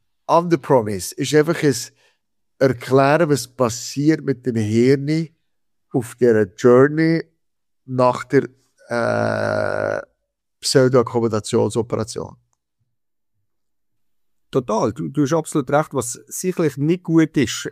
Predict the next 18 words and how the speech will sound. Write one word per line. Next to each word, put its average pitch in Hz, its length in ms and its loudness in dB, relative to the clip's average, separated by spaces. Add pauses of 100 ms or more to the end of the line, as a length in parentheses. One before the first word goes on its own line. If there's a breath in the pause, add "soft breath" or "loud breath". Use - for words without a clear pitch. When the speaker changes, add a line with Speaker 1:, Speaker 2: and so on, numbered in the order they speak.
Speaker 2:
ist 123 320 -4
eine 123 180 0
Art, 123 400 2
äh, 117 280 -2
was, 110 260 -4
und 113 260 -6
zwar, 110 380 -2
was 104 200 -4
ich 95 100 -6
halt 104 220 -4
leider 104 380 -2
auch 92 100 -6
sehe, - 220 -6
immer 180 200 -4
wieder 170 200 -2
mal, 147 240 0
wenn, 131 180 0
äh, 120 160 4